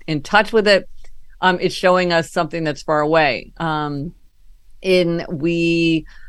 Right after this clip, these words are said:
um, are very good at judging how, how far away things are. Um, we're very good at judging what color things are, even under changing color conditions. Um, it's very good at helping us understand what is happening in our environment.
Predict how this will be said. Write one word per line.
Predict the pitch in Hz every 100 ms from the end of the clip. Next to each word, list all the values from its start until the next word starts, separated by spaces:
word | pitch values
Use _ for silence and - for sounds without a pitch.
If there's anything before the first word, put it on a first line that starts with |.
| - -
um, | 165 160 151
are | 175
very | 160 180 175
good | 180 175
at | 175
judging | 143 165 165 175 160 156 -
how, | 170 160 156 151 147 143 - - - -
how | 170 160
far | - 156 147
away | 151 220 262
things | 254 240 233 208
are. | 220 202 196 190 185 185 180 - - - -
Um, | 160 156
we're | 170
very | 160 170 156
good | 160 160 156 147
at | 160
judging | 131 156 147 151
what | 143 -
color | 196 202 208
things | 202 202 202
are, | 190 180
even | 131 151 151
under | 143 143
changing | - 160 151 147 143 139
color | 170 175 180
conditions. | 190 175 175 - 175 170 165 165 - - - - -
Um, | - 160 156 -
it's | 175 -
very | 135 180 170 175
good | 165 170 160 156 139
at | 151 147 - -
helping | 165 160 156 151
us | 143 139
understand | 156 143 143 - 147 143 139 135
what | - 135 147
is | 139
happening | 143 131 131 139
in | 135
our | 135
environment. | 139 135 131 - - -